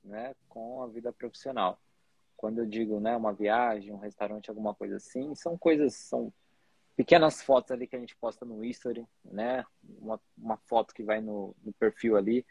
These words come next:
mas tem que ser uma foto bem selecionada, entender o propósito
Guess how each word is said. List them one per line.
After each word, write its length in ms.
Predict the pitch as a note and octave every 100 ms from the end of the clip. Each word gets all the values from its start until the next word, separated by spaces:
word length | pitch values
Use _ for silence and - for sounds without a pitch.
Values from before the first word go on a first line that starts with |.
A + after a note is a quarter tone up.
| _ _
mas 100 | A2
tem 120 | -
que 60 | A#2+
ser 80 | C#3
uma 120 | C3+
foto 280 | - C3 B2+
bem 140 | B2+
selecionada, 840 | - B2+ - A2 G2+ G#2+ A#2 A#2 A2+
entender 400 | A2+ B2+ A2+ B2
o 80 |
propósito 760 | - A#2 G#2+ A2 A2+ A2+ - B2+